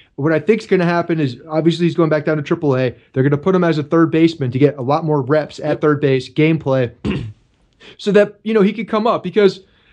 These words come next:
Speaker 1: the guys who are fighting for that, that last spot now are, what, Peter Kozma and Ronald Torres. And Kozma's a guy who's, what, thirty-two plus? I don't know. He's in his mid-thirties. He's a guy, I think,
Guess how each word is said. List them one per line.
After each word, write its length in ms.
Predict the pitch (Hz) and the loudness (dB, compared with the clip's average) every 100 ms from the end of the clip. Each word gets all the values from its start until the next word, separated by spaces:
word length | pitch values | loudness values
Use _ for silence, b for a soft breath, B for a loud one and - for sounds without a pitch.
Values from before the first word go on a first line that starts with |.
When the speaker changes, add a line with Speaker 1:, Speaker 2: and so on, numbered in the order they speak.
| - | -6
Speaker 1:
the 80 | 165 | -2
guys 200 | 220 247 | -2 -2
who 80 | 254 | -2
are 60 | |
fighting 260 | 220 214 208 | -2 -2 -4
for 80 | 170 | -2
that, 300 | 185 175 - 156 | -2 -2 -8 -6
that 180 | 156 160 | -4 -2
last 200 | 160 156 | -4 -4
spot 320 | 180 160 156 | -4 -4 -4
now 200 | 160 147 | -4 -2
are, 80 | 135 | -2
what, 160 | 135 | -4
Peter 240 | 131 185 214 | -4 -4 -2
Kozma 640 | 214 156 139 135 139 147 B 147 - | 0 -2 -2 -2 -4 -4 B -14 -4
and 420 | 151 151 147 127 | -2 0 -2 -4
Ronald 320 | 147 165 160 | -2 0 -2
Torres. 580 | - 165 135 123 117 - b b - | -2 0 0 -2 -8 -16 b b -4
And 300 | 170 165 160 | -2 -2 -2
Kozma's 460 | 208 240 190 165 | -2 -2 -2 -2
a 40 | 147 | -2
guy 420 | 147 143 143 139 - | -2 -2 -4 -6 -12
who's, 260 | _ 175 143 | _ -4 -2
what, 240 | 143 131 - | -2 -2 -2
thirty-two 560 | 165 170 170 165 175 | 0 0 0 0 -2
plus? 380 | 165 170 175 185 | -2 -2 -2 -2
I 100 | 160 | -4
don't 100 | 160 | -4
know. 120 | 170 170 | -4 -8
He's 220 | - 180 | -6 -2
in 60 | 202 | 2
his 140 | 180 | 2
mid-thirties. 580 | 151 151 135 127 123 131 b b | 2 0 0 0 -2 -4 b b
He's 160 | - 170 | -4 -2
a 60 | 165 | 0
guy, 260 | 180 180 | 0 -2
I 100 | 139 139 | -6 -4
think, 360 | 185 120 - | -2 -2 -6